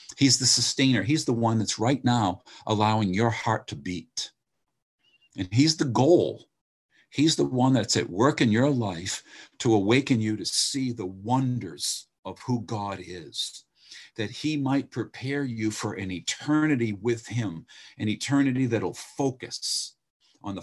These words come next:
Father, Son, and Holy Spirit, an eternity that we will never exhaust because he is inexhaustible. God is our creator. He is our sustainer. He is our goal, not our comfort,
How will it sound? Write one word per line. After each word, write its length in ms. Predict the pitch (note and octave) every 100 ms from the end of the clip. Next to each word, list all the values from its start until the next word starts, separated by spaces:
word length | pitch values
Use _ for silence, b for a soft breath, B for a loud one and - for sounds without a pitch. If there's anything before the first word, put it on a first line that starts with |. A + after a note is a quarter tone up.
| -
Father, 280 | C#3 C#3+ A#2+
Son, 420 | A2+ - A2+ G#2+
and 100 | E2 -
Holy 420 | - B2+ C3+ B2+
Spirit, 460 | - - F#2 E2+ -
an 160 | G#2 G2
eternity 640 | - - D3 C#3 B2 A2+ B B B
that 160 | A2+
we 140 | A#2+ A2+
will 180 | G2
never 580 | G2+ A2+ C3+ D#3+ C3+ C#3 -
exhaust 560 | A2 - G#2 G#2 -
because 260 | - G2 -
he 340 | - - D#3+
is 280 | A#2+ A#2 - -
inexhaustible. 1000 | B2+ A#2 F#2+ F2+ F#2+ G2 - E2+ - - _
God 460 | C3 C3 C3+ C3+ C3
is 200 | A2+ - -
our 180 | F2+
creator. 680 | - - E2+ G2+ C3+ C#3 C3 b b b b
He 220 | - B2+
is 140 | A2+ - -
our 120 | G2
sustainer. 800 | - - - - B2 C3 B2+ A2+ b b b b
He 400 | - - E3+ D3+
is 260 | C#3 B2+ - G#2
our 180 | F#2+
goal, 720 | E2 F2+ G2+ G#2+ G2 - - - _ _ _ _ _ _ _ - E2+
not 260 | E2 A2+
our 100 | C#3+
comfort, 640 | D3 - C#3+ C#3 D3 -